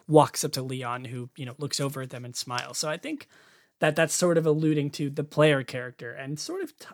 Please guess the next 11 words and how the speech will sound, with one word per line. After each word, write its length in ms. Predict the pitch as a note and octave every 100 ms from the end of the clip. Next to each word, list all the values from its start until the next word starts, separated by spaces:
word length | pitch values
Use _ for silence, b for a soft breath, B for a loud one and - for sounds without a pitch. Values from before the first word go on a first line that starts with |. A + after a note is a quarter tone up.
| -
it's, 160 | F3
and 220 | G#3+ F#3+
what 100 | F3+
I 140 | E3 A#3
can 120 | A#3
assume 280 | D#3 E3+ D3+
tying 580 | - - D#3 F#3+ F3+ C#3+
everything 420 | D#3 E3+ D#3 D3
into 220 | D3 D3+
the 80 | C#3
games, 640 | - C#3 C#3 B2 A#2 A#2